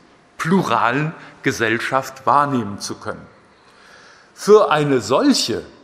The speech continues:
Ausbildung braucht es aber eine andere Form von Theologie als nur die,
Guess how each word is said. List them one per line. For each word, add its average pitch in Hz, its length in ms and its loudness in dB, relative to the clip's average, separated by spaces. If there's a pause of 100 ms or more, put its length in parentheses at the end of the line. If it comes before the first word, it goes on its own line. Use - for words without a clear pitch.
(180)
Ausbildung 156 880 0 (240)
braucht 127 460 0
es - 220 -8
aber 123 500 0 (360)
eine 131 380 -2
andere 180 480 2
Form 156 500 2 (220)
von 143 360 -2 (200)
Theologie 139 880 0
als 131 300 -2
nur 156 220 2
die, 156 380 -4